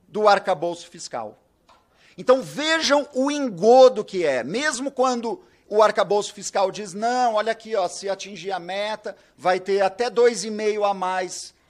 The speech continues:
pra gastar." O que que adianta ter dois e meio a mais no orçamento, se no ano que vem vão chegar e vão dizer assim, "Então, ó, pra meta de dois mil e vinte e seis, a gente vai precisar contingenciar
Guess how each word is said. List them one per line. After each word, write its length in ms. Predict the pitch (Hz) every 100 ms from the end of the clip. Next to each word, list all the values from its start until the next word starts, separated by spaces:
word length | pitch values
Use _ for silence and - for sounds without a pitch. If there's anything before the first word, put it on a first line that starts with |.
| _
pra 160 | 175 170
gastar." 600 | 170 170 - 139 127 -
O 80 | 160
que 260 | _ 233
que 160 | 247 233
adianta 720 | 226 156 160 180 214 214 214 _
ter 100 | -
dois 340 | 160 151 214 202
e 60 |
meio 260 | 196 170 170
a 60 | 147
mais 300 | 143 143 127
no 100 | 131
orçamento, 640 | 120 - 117 110 139 _ _ _ _
se 300 | - - 262
no 220 | 262 226 214
ano 240 | 269 302
que 100 | -
vem 340 | 185 170 208 - _ _ _ _ _ _ _ _ _ _
vão 240 | 156 214
chegar 340 | 214 214 190 196
e 20 |
vão 160 | 196
dizer 180 | 196 165
assim, 340 | 196 190 202 185 _ -
"Então, 300 | 220 254 226
ó, 240 | 202 135
pra 240 | - 185 214
meta 280 | 202 208
de 120 | 196 170
dois 200 | 185 160
mil 120 | 180
e 40 |
vinte 180 | 160 165
e 20 |
seis, 280 | - 214 208
a 60 | 185
gente 160 | 180
vai 80 | 180
precisar 380 | 175 190 180 190
contingenciar 880 | 196 180 180 180 185 - 170 175